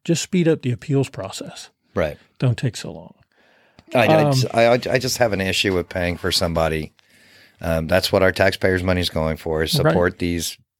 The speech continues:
Speaker 2: people who've been judged by their peers and sentenced to death. Why the hell are we keeping them alive so damn long?
Speaker 1: Right. Well, the reason we're talking about this particular individual is 'cause it's,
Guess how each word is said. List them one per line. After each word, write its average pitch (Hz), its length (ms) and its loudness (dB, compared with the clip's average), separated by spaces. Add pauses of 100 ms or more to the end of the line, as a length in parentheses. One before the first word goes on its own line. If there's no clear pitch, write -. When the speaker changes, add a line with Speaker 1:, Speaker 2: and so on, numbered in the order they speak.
(200)
Speaker 2:
people 87 500 -2 (580)
who've 104 180 0
been 90 240 2
judged 95 320 2
by 101 140 4
their 95 160 4
peers 85 500 0
and 80 100 -8
sentenced 110 440 -2
to 120 80 -4
death. 92 500 -2 (540)
Why 92 300 2
the 147 80 0
hell 135 200 2
are 123 60 2
we 110 100 0
keeping - 300 -6
them 92 80 -4
alive 87 300 -2
so 92 140 -4
damn 80 220 -8
long? 78 220 -14 (200)
Speaker 1:
Right. 123 320 -2 (480)
Well, 190 100 6
the 190 240 4
reason 208 300 4
we're 160 120 6
talking 147 340 2
about 117 240 0
this 131 140 0
particular 120 760 -4 (460)
individual 123 640 2
is 117 100 -6
'cause 131 260 -2
it's, - 320 -6